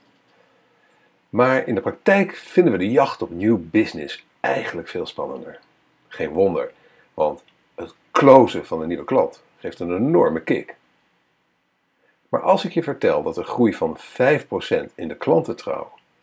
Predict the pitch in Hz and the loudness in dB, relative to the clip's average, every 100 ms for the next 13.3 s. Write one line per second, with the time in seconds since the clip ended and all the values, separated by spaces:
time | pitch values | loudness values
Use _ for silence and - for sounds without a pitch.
0 | _ _ _ _ - 92 90 160 110 - | _ _ _ _ -6 -4 6 8 8 2
1 | - - - - - 131 123 87 - 143 | -10 -8 -8 -6 -2 -2 -2 -8 -6 -6
2 | 160 85 - - _ _ _ _ - - | -4 -8 -12 -18 _ _ _ _ -20 -20
3 | - - 120 113 101 104 143 135 107 85 | -2 4 6 6 2 4 4 4 0 -8
4 | - 95 110 98 92 85 73 90 120 - | -8 -4 -2 0 0 -2 -2 0 0 -2
5 | - - _ _ _ _ _ _ _ _ | -10 -18 _ _ _ _ _ _ _ _
6 | _ - 123 120 160 156 160 170 107 175 | _ 0 4 10 10 10 6 4 4 2
7 | - _ _ _ _ _ _ _ _ _ | 0 _ _ _ _ _ _ _ _ _
8 | _ _ _ _ _ _ _ _ _ _ | _ _ _ _ _ _ _ _ _ _
9 | _ - 104 156 147 113 110 110 - - | _ -2 4 4 6 6 6 4 -6 -8
10 | 87 - 113 139 113 104 92 95 - 80 | -4 2 2 4 2 0 -2 -8 -8 -4
11 | 101 110 104 117 80 73 _ _ _ _ | -2 2 4 4 2 -6 _ _ _ _
12 | 98 - - - 226 160 156 127 123 - | -6 -6 -6 -2 2 4 4 2 -2 0
13 | 196 - - | 0 -2 -16